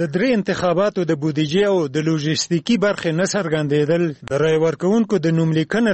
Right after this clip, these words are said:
لپاره د اطلاعاتو نشتون او دا چې په کومو ولایتونو کې به څومره مرکزونه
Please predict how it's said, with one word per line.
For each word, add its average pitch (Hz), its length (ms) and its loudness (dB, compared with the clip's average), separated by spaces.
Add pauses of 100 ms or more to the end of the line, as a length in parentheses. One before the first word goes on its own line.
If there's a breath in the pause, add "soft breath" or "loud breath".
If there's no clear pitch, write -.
لپاره 175 440 0
د 151 140 2
اطلاعاتو 165 460 -2
نشتون 170 520 0 (200)
او 143 120 2 (100)
دا 196 100 4
چې 208 200 -2
په 180 60 -4 (160)
کومو 220 260 4
ولایتونو 180 500 2
کې 185 200 -2
به 156 40 4 (120)
څومره 202 340 0
مرکزونه 156 500 0